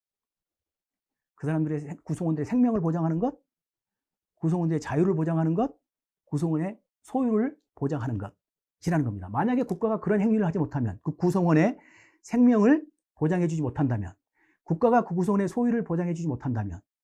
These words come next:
국가가 그 구성원의 자유를 박해한다면 그 국가의 존립 근거가 사라진다는 것을 의미하기도 합니다. 그래서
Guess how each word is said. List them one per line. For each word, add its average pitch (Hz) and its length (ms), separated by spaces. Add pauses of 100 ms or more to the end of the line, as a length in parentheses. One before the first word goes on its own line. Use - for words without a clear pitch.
(320)
국가가 196 420
그 175 100
구성원의 165 480
자유를 214 480 (220)
박해한다면 156 680 (440)
그 151 120
국가의 165 380
존립 170 400 (360)
근거가 170 560
사라진다는 226 560
것을 170 280 (220)
의미하기도 180 480
합니다. 170 520 (920)
그래서 202 500